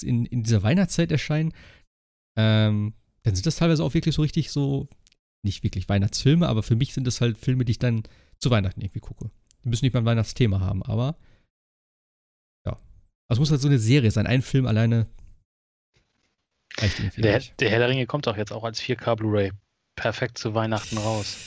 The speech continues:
Speaker 1: Ja, vier K, weiß ich nicht. Ich bin da, ich hab immer noch nichts gesehen in vier K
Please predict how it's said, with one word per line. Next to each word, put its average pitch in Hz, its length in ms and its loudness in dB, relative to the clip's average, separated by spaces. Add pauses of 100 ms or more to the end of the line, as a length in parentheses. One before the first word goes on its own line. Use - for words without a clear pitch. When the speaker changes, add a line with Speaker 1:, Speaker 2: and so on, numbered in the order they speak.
(500)
Speaker 1:
Ja, 107 520 2 (160)
vier - 280 0
K, 135 540 0 (160)
weiß 117 220 -2
ich 104 80 0
nicht. 104 280 -4 (560)
Ich - 120 -12
bin 180 140 0
da, 160 220 -2 (540)
ich - 120 0
hab - 160 -2
immer 175 140 0
noch 165 80 2
nichts 160 240 -2
gesehen 139 280 2
in 107 120 0
vier 120 160 -4
K 117 300 -4